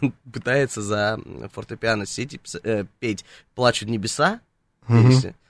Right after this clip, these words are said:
Speaker 2: Мгм.
Speaker 1: Ну, я просто вчера, ну, реально, ну, просто не сдержался, потому что это
Speaker 2: Ну,
Speaker 1: очень
Speaker 2: смешно.
Speaker 1: круто. Это, это и смешно, и как бы, ну, вот это по-доброму как-то.
Speaker 2: Ну да, ну так бывает.
Speaker 1: Ну, то есть негатива к этому человеку, хотя он всякую чушь говорил везде,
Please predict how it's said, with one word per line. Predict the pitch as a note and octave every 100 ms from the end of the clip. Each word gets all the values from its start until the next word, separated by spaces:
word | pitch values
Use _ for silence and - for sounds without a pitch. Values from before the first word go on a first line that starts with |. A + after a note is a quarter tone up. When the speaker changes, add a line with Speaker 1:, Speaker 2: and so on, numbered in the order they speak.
| _ -
Speaker 2:
Мгм. | B2+ A#2+
Speaker 1:
Ну, | C3+
я | D#3+
просто | D#3 G#3+ -
вчера, | C#3 - C3 C#3
ну, | B2 A#2
реально, | A2+ B2+ C3+ G#2
ну, | G2+ G#2+ F#2 - _
просто | - A#2 A2+
не | A2
сдержался, | G2+ G#2+ G2+ G#2+ G2 - F2+
потому | F2+ A2 A2
что | -
это | C#3+
Speaker 2:
Ну, |
Speaker 1:
очень | A2 D3+
Speaker 2:
смешно. | C#3 F#3 F#3+ -
Speaker 1:
круто. | - -
Это, | C#3 F3+ - _
это | - F3
и | A3+
смешно, | - A3+ - C#4 A#3+
и | C#3 C3+ C3+ A#2+
как | B2 A2
бы, | G#2+ A2
ну, | A#2 G2+ E2 _ -
вот | F2 _ -
это | A#2 G#2+ - _ -
по-доброму | B2+ D3 D3+ G#2 F2+ F2+
как-то. | - - A2+ - - -
Speaker 2:
Ну | F#3 D4
да, | F#4 G#4
ну | E4 E4+
так | D4 E4+
бывает. | D4 D4+ F4 F4 A#3
Speaker 1:
Ну, |
то | C#4+
есть | A#3
негатива | C4 B3 C4+ E4+ C4
к | -
этому | A3+ A3
человеку, | G3 C#4 -
хотя | F#3+ B3
он | A#3 F#3
всякую | - A#3 - C#3+
чушь | - D#3 B2
говорил | G2 G2+ G2+ F#2+ F#2
везде, | F2+ G#2+ G2 D3